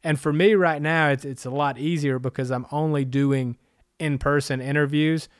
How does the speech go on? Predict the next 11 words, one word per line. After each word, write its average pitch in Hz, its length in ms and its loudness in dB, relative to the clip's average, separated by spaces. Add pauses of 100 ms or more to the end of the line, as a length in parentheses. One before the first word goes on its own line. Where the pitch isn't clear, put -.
So 131 320 2
logistically, 139 880 0
a 135 40 -2
lot 135 200 -2
of 135 80 -4
times 139 380 -2
it 135 100 -6
just 131 240 -6
doesn't 135 340 -2
work. 143 320 -4 (840)
But 139 420 0